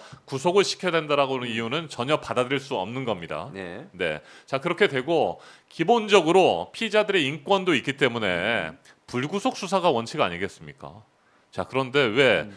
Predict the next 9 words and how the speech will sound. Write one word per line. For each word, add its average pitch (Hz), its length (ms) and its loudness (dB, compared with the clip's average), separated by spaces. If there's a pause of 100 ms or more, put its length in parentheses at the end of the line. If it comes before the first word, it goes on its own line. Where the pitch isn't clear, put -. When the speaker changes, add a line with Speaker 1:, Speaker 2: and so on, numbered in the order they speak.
Speaker 1:
제일 151 420 4
야당 120 340 4
대표에 160 440 2
대해서만 135 500 0
계속해서 - 480 -4
그렇게 127 480 -2 (300)
영장 139 380 -2
청구를 147 480 -4
이어가면서 110 840 -2